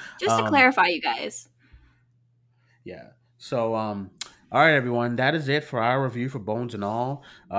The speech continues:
Speaker 2: I really appreciate you guys all for listening. I, I do highly recommend it. Uh, yeah, check it out. And, uh, thank you guys for listening. Uh, Kayla, why don't you let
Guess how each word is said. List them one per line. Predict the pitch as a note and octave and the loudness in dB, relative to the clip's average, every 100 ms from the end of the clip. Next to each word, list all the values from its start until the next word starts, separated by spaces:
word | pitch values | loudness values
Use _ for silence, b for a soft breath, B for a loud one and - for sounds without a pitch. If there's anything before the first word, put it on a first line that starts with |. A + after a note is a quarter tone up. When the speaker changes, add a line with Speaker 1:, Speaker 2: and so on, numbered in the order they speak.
| G2+ | -2
Speaker 2:
I | F#2+ | -4
really | G2+ B2 | -6 -6
appreciate | B2+ B2 A#2 | -8 -8 -8
you | A2 | -6
guys | A2+ | -6
all | A2+ | -6
for | - | -8
listening. | G2+ A2+ - A2 | -8 -6 -6 -8
I, | F2 - | -8 -10
I | G2+ G2 | -10 -10
do | F#2 - A2+ | -12 -12 -10
highly | G#2+ A2+ A#2+ A#2+ | -6 -4 -4 -4
recommend | A#2+ A#2 A#2 A#2 A#2 | -6 -6 -8 -8 -8
it. | G#2+ B B B B - | -10 B B B B -6
Uh, | F#2+ G2 G2+ G2 G2 F#2+ | -4 -4 -4 -4 -6 -6
yeah, | D3 | -6
check | C3+ B2 | -6 -6
it | C3+ | -6
out. | D#3 A2+ b b _ | -6 -8 b b _
And, | F2 G#2 G#2 | -8 -6 -4
uh, | G#2 | -4
thank | G#2+ G#2+ | -4 -6
you | |
guys | G#2+ | -8
for | - F#2 | -8 -8
listening. | A2 - B2+ C3+ D#3 F3 - | -8 -6 -6 -4 -4 -4 -6
Uh, | G2+ F#2+ - | -6 -6 -10
Kayla, | - A2+ A2+ A#2+ C3+ C3 | -10 -6 -4 -4 -6 -6
why | G#2 | -6
don't | A#2 A#2 A#2+ | -8 -10 -10
you | A2 | -10
let | G#2+ | -10